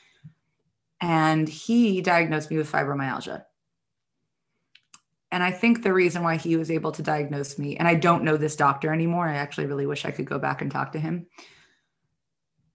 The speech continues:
He decided to ask me about my life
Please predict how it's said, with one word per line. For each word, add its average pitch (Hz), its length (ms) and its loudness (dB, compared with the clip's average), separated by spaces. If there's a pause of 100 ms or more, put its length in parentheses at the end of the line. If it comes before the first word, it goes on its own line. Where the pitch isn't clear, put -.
(120)
He 240 480 4
decided 226 500 4
to - 140 0
ask 196 320 4
me 165 360 0
about 160 880 0 (180)
my 165 180 2
life 165 340 2